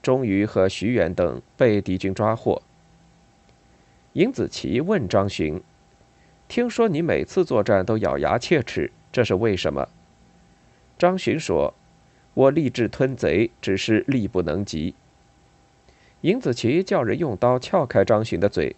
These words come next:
果然只有三四颗牙齿。尹子奇很佩服张巡，想要放他一条生路。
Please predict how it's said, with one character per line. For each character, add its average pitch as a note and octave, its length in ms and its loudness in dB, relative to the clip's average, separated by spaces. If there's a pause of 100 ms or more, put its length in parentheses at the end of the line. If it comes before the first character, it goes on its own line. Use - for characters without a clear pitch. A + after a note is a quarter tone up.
(440)
果 C#3 220 4
然 A#2+ 340 2
只 A#2+ 160 0
有 F#2 200 2
三 G#2+ 260 2
四 G#2+ 140 -4
颗 G2 160 -2
牙 D#2+ 220 0
齿。 - 280 -8 (1080)
尹 A2 180 0
子 G#2 140 -2
奇 G2 280 0
很 F#2 220 0
佩 D3 200 0
服 G2 120 -4
张 F#2+ 220 2
巡， D2+ 380 -4
想 A2 240 2
要 A2+ 160 4
放 A#2 180 0
他 A2 140 0
一 G2+ 100 -2
条 D2 220 0
生 C3 300 -4
路。 C3 180 -4